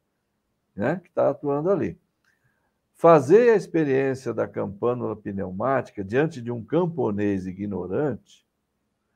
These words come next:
que não compreende que o que age é o ar, que ele não vê, e não será defi-, difícil persuadi-lo de que é o diabo. <laughs>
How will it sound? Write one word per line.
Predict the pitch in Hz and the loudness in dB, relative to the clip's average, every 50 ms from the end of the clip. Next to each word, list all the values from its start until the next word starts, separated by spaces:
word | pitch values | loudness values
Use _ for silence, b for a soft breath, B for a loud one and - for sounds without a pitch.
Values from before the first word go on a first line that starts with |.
| _ _ _ _ _ _ | _ _ _ _ _ _
que | - 120 127 127 | -4 -2 -2 0
não | 123 127 139 160 185 196 175 | 2 4 6 6 6 6 4
compreende | 151 - 123 120 113 - 110 107 104 101 110 135 151 156 143 117 95 87 85 82 - - _ _ _ _ _ _ _ _ _ _ _ _ | 0 -4 -4 -6 -6 -4 -4 -2 -2 0 0 0 0 -2 -2 -4 -8 -10 -14 -16 -18 -20 _ _ _ _ _ _ _ _ _ _ _ _
que | - - 147 | 0 2 4
o | 143 135 | 4 2
que | - - 135 123 | 2 0 2 4
age | 117 113 107 107 104 98 92 82 82 85 82 - _ - | 4 6 6 4 4 2 0 -2 -8 -14 -16 -16 _ -8
é | 87 95 | -6 -4
o | 90 87 92 98 | -4 -2 -2 0
ar, | 107 143 175 175 147 110 95 - _ _ _ _ | 2 2 2 2 0 -4 -6 -12 _ _ _ _
que | - 110 | -4 -2
ele | 104 101 | -2 -2
não | 104 104 101 95 92 | -2 -4 -4 -4 -4
vê, | 87 98 131 170 170 165 170 170 - _ _ _ _ _ _ _ _ _ _ _ _ _ _ _ _ _ _ _ _ _ _ _ _ _ _ _ _ | -2 2 4 4 4 2 -2 -10 -20 _ _ _ _ _ _ _ _ _ _ _ _ _ _ _ _ _ _ _ _ _ _ _ _ _ _ _ _
e | - 202 214 | -2 0 2
não | 196 175 170 175 170 | 2 2 2 2 0
será | 170 175 175 170 170 | 0 2 4 4 4
defi-, | 170 190 196 - - 151 151 147 147 - - | 4 2 0 0 0 -4 -4 -4 -4 -6 -8
difícil | 127 139 151 143 - 131 127 - - 131 | -6 -6 -6 -6 -6 -8 -8 -8 -10 -10
persuadi-lo | - - 131 127 127 127 - - 180 170 147 117 120 160 202 220 | -4 -2 -2 -2 -2 -4 -4 -2 0 0 -2 -2 -4 -6 -6 -6
de | 202 208 208 | -8 -12 -12
que | - - | -8 -6
é | 180 | -6
o | 185 190 | -6 -6
diabo. | 190 220 226 185 160 143 147 160 _ _ _ _ _ _ _ _ _ _ _ _ _ _ _ _ _ _ _ _ _ _ _ _ _ _ _ _ _ _ _ _ - | -6 -6 -6 -4 -4 -6 -8 -12 _ _ _ _ _ _ _ _ _ _ _ _ _ _ _ _ _ _ _ _ _ _ _ _ _ _ _ _ _ _ _ _ -10
<laughs> | 107 101 101 - - | -10 -10 -10 -14 -20